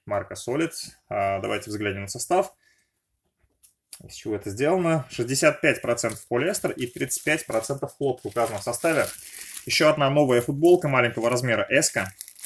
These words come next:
Но это, по-моему, хлопок. Мне кажется, вам оттуда тоже видно. А, так, X L. Тоже в отличном состоянии. Вот здесь, в таких местах будем на воротнике. На таких футболках на воротнике будем обращать внимание.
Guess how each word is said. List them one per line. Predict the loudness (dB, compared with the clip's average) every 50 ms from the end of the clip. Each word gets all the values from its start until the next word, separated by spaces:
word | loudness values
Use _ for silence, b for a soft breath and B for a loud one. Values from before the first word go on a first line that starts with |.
| -8 -8 -6 -2
Но | 2 2
это, | 2 2 2
по-моему, | -2 0 2 2 2 0
хлопок. | 0 0 -2 -2 -2 -4 -10 _ _ _ -8 -8 -8 -8 -10 -16 -20 -16 -16 -10 -10 -10 -10 -10 -14 -14 -12 -10 -10 -12 -12 -14
Мне | -14 -2
кажется, | -2 0 0 0 -2
вам | -2 -4 -6 -8 -16 _ _ -12
оттуда | -12 -10 -8 -8 -10
тоже | -6 -4 -4 -4 -2
видно. | -2 -4 -4 -4 -6 -8 -8 _ _ _ b b b b b b b b b b b b b b b b b b _ _ _ _ _ _ _ _ _ 0
А, | 4 6 6 6 4
так, | 4 6 6 6 6 4 2
X | -4 -2 0 2
L. | 4 4 4 4 2 0 B B B B B B B B B B B
Тоже | -4 -4 -2 -2
в | -2
отличном | -4 -4 -6 -10 -8 -8 -6 -4
состоянии. | -4 0 0 2 4 4 4 4 2 0
Вот | -2 -2 -4 -4
здесь, | -6 -6 -2 -2 -2 -2 -2 -4 -6 -8 -10 -14 -18 _
в | -12
таких | -12 -10 -10 -12 -16 _
местах | -16 -12 -12 -6 -6 -6 -6
будем | -4 -6 -6 -6
на | -4
воротнике. | -4 -6 -6 -6 -8 -4 -2 0 0 0
На | 0 -2
таких | -4 -6 -8 -8 -8
футболках | -8 -6 -4 -4 -6 -6 -8
на | -6 -4
воротнике | -4 -4 -4 -6 -4 -4 -4
будем | -4 -4 -8 -8
обращать | -8 -8 -8 -8 -12 -12
внимание. | -8 -2 -2 0 0 0 -2 -4 -6